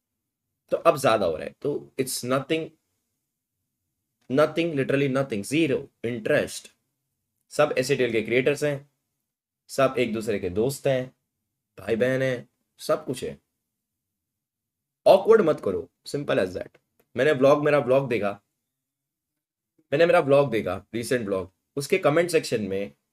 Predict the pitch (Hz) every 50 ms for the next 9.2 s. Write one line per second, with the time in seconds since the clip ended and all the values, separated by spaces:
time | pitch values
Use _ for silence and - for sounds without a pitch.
0 | _ _ _ _ _ _ _ _ _ _ _ _ _ _ _ - 131 147 175 196
1 | - - 202 208 208 202 214 208 170 160 165 175 170 170 _ _ - 220 220 -
2 | - 165 127 87 76 73 71 - _ _ _ _ _ _ _ _ _ _ _ _
3 | _ _ _ _ _ _ _ _ _ _ _ _ _ _ _ _ _ _ _ _
4 | _ _ _ _ _ _ _ _ _ _ _ _ _ _ _ _ _ _ _ _
5 | _ _ _ _ _ _ _ _ _ _ _ _ _ _ _ _ _ _ _ -
6 | 147 - - - 214 214 185 175 185 190 190 185 185 175 - - 165 175 190 185
7 | - 170 175 190 208 208 208 196 190 190 196 185 - 175 175 185 - - - 240
8 | 247 - - 170 131 110 104 95 98 - - 190 196 - - 151 143 147 143 139
9 | 139 143 185 185